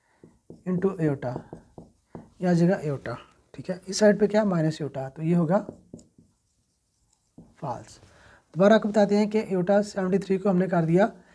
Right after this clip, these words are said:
एयोटा raise power टू और उसकी raise power thirty six, Two into thirty six होता है थर्टी, सेवेंटी टू, ये सेवेंटी टू हो गया और into iota कर दिया, ये हो गया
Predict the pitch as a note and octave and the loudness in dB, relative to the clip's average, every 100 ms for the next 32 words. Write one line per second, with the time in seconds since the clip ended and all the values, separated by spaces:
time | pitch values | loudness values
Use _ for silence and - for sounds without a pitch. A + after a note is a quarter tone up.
0 | - _ _ _ - F3+ F3+ G#3 A3 - | -20 _ _ _ -6 -2 2 4 2 -2
1 | _ - F#3 - G#3 F#3+ G3 G3 _ - | _ -8 -8 -4 -2 0 0 -4 _ -2
2 | G#3 C4+ - _ _ F3 F3+ - F#3 F#3 | 0 0 -4 _ _ -8 -8 -4 -2 0
3 | G3 F#3 D3+ D#3 D3+ - - _ _ _ | 0 0 -2 -2 -6 -10 -16 _ _ _
4 | _ _ _ _ _ _ - F3 G#3+ G#3 | _ _ _ _ _ _ -20 0 2 4
5 | G#3+ G3 G3+ G3+ G3+ A3 F3+ F3+ F#3 F#3 | 4 2 0 -2 -4 0 0 0 -2 -4
6 | - G3 F3+ F3 F3 D3 C3 - - - | -8 0 2 4 2 0 -8 -16 -20 -20
7 | _ _ _ _ _ _ _ _ _ - | _ _ _ _ _ _ _ _ _ -20
8 | _ - E3 F#3+ F#3+ G#3+ A#3 G#3+ G#3+ G#3 | _ -10 -4 0 2 4 4 6 4 2
9 | G3 F#3+ F3+ G3 E3+ E3+ E3+ D#3 D3+ F3+ | 0 -8 -8 -2 0 0 -2 -2 0 -2
10 | F3 E3+ D#3+ F#3 | 0 0 2 0